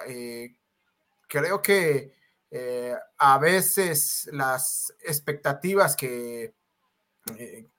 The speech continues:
que generaba Odell Beckham junior se quedaban un poquito por debajo de lo que mediáticamente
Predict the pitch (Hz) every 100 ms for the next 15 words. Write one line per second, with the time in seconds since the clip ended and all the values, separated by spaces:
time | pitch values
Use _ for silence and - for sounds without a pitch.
0 | _ _ 143 143 139 143 175 170 156 175
1 | 170 165 - 156 147 170 180 180 - -
2 | 147 175 170 147 160 147 - 151 156 143
3 | 127 131 147 175 127 123 - 123 120 -
4 | _ _ _ _ _ _ _ _ _ 156
5 | 151 180 202 202 - 156 143 165 175 160
6 | 139 120 107 -